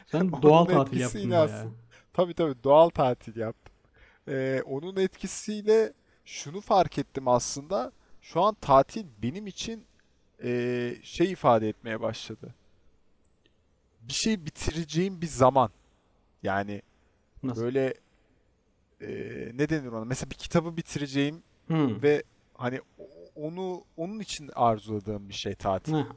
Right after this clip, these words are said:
Speaker 2: Hani
Speaker 1: anladım.
Speaker 2: bu, bu, bu, bu hale geldi. Çünkü rutin içerisinde yapamıyorsun ya
Speaker 1: Hmm,
Speaker 2: hani.
Speaker 1: evet.
Speaker 2: İşte sürekli küçük küçük aralar veriyorsun mesela kitap okumaya belirli,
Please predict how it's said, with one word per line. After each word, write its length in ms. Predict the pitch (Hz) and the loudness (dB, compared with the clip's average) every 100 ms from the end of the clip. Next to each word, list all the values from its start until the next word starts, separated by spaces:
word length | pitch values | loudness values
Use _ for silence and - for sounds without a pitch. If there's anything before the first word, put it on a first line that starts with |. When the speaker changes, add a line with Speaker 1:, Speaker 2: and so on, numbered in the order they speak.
| 127 | -4
Speaker 2:
Hani 200 | 120 117 | -2 -2
Speaker 1:
anladım. 60 | 104 | -4
Speaker 2:
bu, 100 | - 147 | -14 -16
bu, 100 | 170 - | -16 -6
bu, 200 | 175 151 | -6 0
bu 140 | 190 | 6
hale 280 | 185 165 156 | 10 10 8
geldi. 360 | 139 127 110 113 | 6 6 4 0
Çünkü 360 | - 190 - 170 - - - - | -12 -10 -10 -10 -12 -16 -14 -12
rutin 320 | 135 151 202 | -10 -8 -8
içerisinde 560 | 190 - 185 175 180 180 | -8 0 2 2 -2 2
yapamıyorsun 720 | 160 147 175 175 180 - 160 | 2 2 0 -4 -6 0 2
ya 200 | 143 113 | 4 4
Speaker 1:
Hmm, 0 | |
Speaker 2:
hani. 220 | 104 101 | 0 -4
Speaker 1:
evet. 280 | 131 127 113 - | -6 -6 -6 -10
Speaker 2:
İşte 300 | - - 143 - | -6 2 2 0
sürekli 580 | - - 160 156 - 151 - _ | -12 -2 0 0 -2 -8 -8 _
küçük 280 | - - - | -16 -14 -14
küçük 280 | - - - | -14 -4 4
aralar 420 | 147 151 156 147 | 6 8 8 6
veriyorsun 460 | 151 165 156 - 107 | 4 -2 -4 -8 -10
mesela 220 | - 104 | -10 -10
kitap 260 | - 135 | -2 -2
okumaya 480 | 104 - 107 123 135 | -2 -8 -6 -4 -2
belirli, 480 | 127 117 110 117 135 | -2 -4 -4 -2 -4